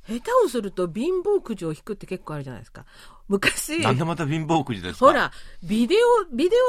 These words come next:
Speaker 1: オデッキとかビデオカメラが出た時に、
Speaker 2: はい。
Speaker 1: ソニー、ソニーのベータ方式にするか、それともブイエイチ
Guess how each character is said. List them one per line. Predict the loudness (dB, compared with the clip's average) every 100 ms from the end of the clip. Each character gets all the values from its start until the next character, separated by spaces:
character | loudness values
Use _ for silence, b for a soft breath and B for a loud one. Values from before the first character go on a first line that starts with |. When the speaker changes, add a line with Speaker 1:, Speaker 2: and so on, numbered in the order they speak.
| 2 -2
Speaker 1:
オ |
デ | -4
ッ |
キ | -2
と | -4
か | -4
ビ | -2
デ | -2
オ | -2
カ | -2 -2
メ | -2
ラ | -2
が | -4
出 | -6
た | -6
時 | -8 -8
に、 | -6 -6 -8 -6
Speaker 2:
は | -6 -6
い。 |
Speaker 1:
ソ | -4 0 0
ニ | 2 0
ー、 | -2 -6
ソ | -4 0
ニ | 2
ー | 2
の | 0
ベ | 2 2
ー |
タ | 2 0
方 | 2 0
式 | 0 -6
に | -6
す | -6 -8
る |
か、 | -6 -6
そ | -6
れ | -6
と | -2
も | -4
ブ | -2 -2
イ |
エ | -2
イ |
チ | -4